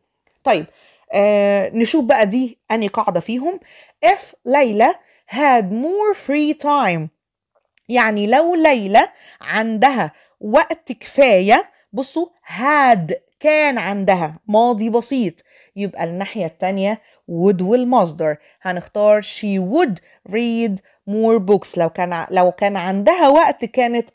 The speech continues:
قرت كتب كتير في الإنجليش. الجملة التانية برضو if. If I not that he was famous، خلوا بالكوا was famous،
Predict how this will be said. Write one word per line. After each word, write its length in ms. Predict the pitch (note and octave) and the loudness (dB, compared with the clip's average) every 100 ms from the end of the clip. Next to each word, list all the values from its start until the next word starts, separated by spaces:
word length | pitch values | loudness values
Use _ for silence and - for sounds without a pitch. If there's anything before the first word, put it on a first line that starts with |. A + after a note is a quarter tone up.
| - | -4
قرت 520 | D4 G#3+ D#3+ _ - _ _ _ _ - | 0 2 0 _ -20 _ _ _ _ -6
كتب 260 | A3+ A3 | -4 -4
كتير 460 | G3 G#3 - G3+ G3 | -8 -10 -6 -2 -2
في 100 | - | -2
الإنجليش. 640 | G3 G3+ D#3+ D3 - - _ _ _ _ - | -6 -4 -6 -8 -12 -18 _ _ _ _ -2
الجملة 320 | D4 F4 F#4 | 0 0 0
التانية 480 | D4 C4+ C4+ C#4+ F#4 _ - | 0 0 0 -2 -2 _ -6
برضو 520 | G3 A#3+ G#3+ B3 - A#3+ | 2 2 2 -4 -2 0
if. 180 | F#3+ - - _ _ _ _ _ _ - | 0 -2 -20 _ _ _ _ _ _ -6
If 100 | D#4+ - - | -6 -6 -6
I 340 | F3+ E3 E3+ | -4 -4 -2
not 420 | G#3+ - A4 _ - _ _ _ - F3 | -2 0 -4 _ -20 _ _ _ -6 2
that 280 | A#3 A3+ - | 2 2 -6
he 200 | F3+ G3 | -6 -4
was 340 | E3+ F#3+ F3+ E3 - - | -2 -4 -4 -8 -12 -6
famous، 560 | A3+ C4 E4 A#4+ - - _ _ _ | -4 -4 -2 -4 -6 -20 _ _ _
خلوا 300 | - - F3+ | -6 -4 -2
بالكوا 720 | E3+ A3 - F4 D#4+ G#3+ A3+ B3+ | 0 0 0 -4 0 2 2 0
was 40 | |
famous، 640 | - - A#3+ A#3 F#3 - | -6 -8 -6 -4 -6 -8